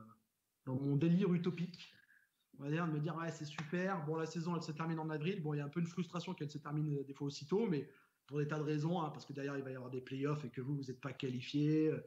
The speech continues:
euh, des parties finales ou je sais pas quoi, pff, votre saison, elle s'arrête, elle s'arrête en avril, elle s'arrête aussi en avril, notamment, euh, généralement en, en, en N trois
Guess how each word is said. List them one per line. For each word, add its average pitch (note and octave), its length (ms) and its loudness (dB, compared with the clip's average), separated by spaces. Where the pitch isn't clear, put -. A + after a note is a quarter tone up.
euh, A#2+ 140 -6
des C#3 120 -2
parties D3 260 -4
finales D3 320 -2
ou C3+ 80 -2
je C#3 100 -2
sais C#3 160 -2
pas B2+ 100 -4
quoi, D3+ 300 0
pff, - 300 -2
votre C#3 140 -8
saison, D3+ 200 -2
elle D3 80 -2
s'arrête, C#3 240 -4
elle B2+ 60 -8
s'arrête C#3+ 260 -4
en C3 80 -8
avril, D3 320 -2
elle A#2+ 100 -10
s'arrête C3 240 -8
aussi C#3 160 -4
en D3+ 80 2
avril, C#3+ 220 2
notamment, C#3 380 -2
euh, A2+ 580 -8
généralement C3 540 2
en, A#2+ 1000 -4
en, C3 40 0
en C3 40 2
N C3+ 120 4
trois D#3 420 2